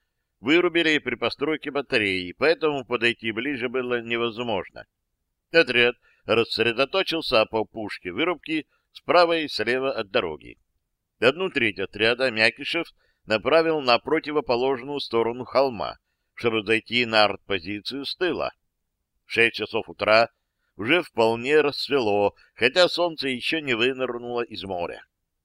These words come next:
Подданные вполголоса к команде лейтенанта, краснофлотцы и туземцы цепью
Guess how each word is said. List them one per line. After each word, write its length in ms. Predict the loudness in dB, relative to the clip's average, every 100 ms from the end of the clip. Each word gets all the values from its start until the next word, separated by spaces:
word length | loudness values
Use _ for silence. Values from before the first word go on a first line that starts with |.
| _ _ 0
Подданные 560 | 4 4 2 0 0
вполголоса 600 | -2 -2 -2 -2 -2 -4 -8
к 80 | -4
команде 500 | -2 0 -2 -4 -4
лейтенанта, 680 | -4 -4 -4 -6 -2 -2 -2 _ _ _ _
краснофлотцы 880 | -4 -2 0 -2 0 2 0 -2 -6
и 40 | -6
туземцы 600 | -6 0 0 0 -4 -8
цепью 540 | -2 0 0 -2 -6